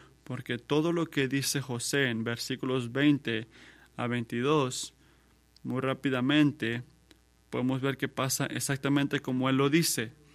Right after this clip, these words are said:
El copero fue restaurado, el panadero fue matado, la palabra de Dios fue verdad, como siempre lo es.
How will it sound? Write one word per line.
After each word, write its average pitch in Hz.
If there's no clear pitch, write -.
El 127
copero 135
fue 139
restaurado, 165
el 120
panadero 123
fue 120
matado, 160
la 110
palabra 123
de 131
Dios 127
fue 117
verdad, 135
como 113
siempre 151
lo 117
es. 107